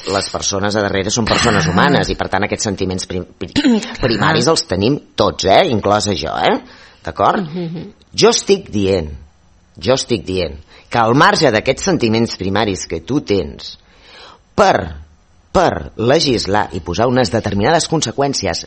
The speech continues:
Speaker 1: per tots uns presos, per una col·lectivitat,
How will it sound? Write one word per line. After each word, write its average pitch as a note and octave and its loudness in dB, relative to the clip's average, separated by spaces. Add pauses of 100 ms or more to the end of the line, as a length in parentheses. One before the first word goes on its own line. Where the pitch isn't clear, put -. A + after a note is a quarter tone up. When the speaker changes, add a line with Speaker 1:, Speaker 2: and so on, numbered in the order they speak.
Speaker 1:
per F#2+ 0
tots - 2
uns G3+ 4
presos, F2 -2 (680)
per G#2 2
una G#3+ 2 (100)
col·lectivitat, B2+ 0